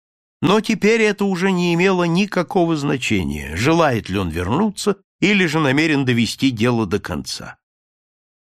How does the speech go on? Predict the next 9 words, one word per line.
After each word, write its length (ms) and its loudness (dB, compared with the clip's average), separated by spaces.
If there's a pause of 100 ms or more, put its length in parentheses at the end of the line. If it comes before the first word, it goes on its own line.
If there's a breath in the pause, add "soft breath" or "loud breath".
(600)
Через 320 0
пятьдесят 600 -2
секунд 480 -4
за 160 0
окном 320 0
снаряда 600 0 (260)
была 260 2
темная 580 2
ночь, 500 -2